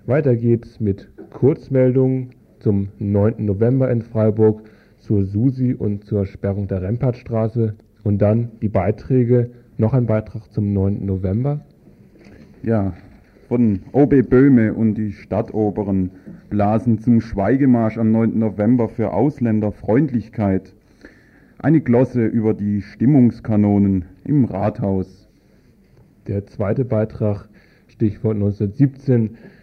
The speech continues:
Speaker 1: jahrelang als heiligstes Ereignis gefeiert, heute eher Synonym für den Leibhaftigen in Aktion. Neunzehnhundertsiebzehn, vor fünfundsiebzig Jahren, begann in Petrograd die Oktoberrevolution. Kein Grund, in Nostalgie zu verfallen,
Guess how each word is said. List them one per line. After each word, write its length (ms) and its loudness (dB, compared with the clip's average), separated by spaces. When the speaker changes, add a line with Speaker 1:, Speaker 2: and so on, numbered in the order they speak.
Speaker 1:
jahrelang 540 0
als 340 -6
heiligstes 520 -2
Ereignis 460 -4
gefeiert, 640 0
heute 260 4
eher 260 4
Synonym 500 2
für 220 -2
den 360 -2
Leibhaftigen 800 -4
in 140 -4
Aktion. 640 -2
Neunzehnhundertsiebzehn, 720 0
vor 180 -4
fünfundsiebzig 680 0
Jahren, 460 0
begann 260 0
in 200 -2
Petrograd 640 -2
die 60 0
Oktoberrevolution. 1200 0
Kein 240 0
Grund, 260 2
in 120 2
Nostalgie 580 2
zu 100 -20
verfallen, 720 0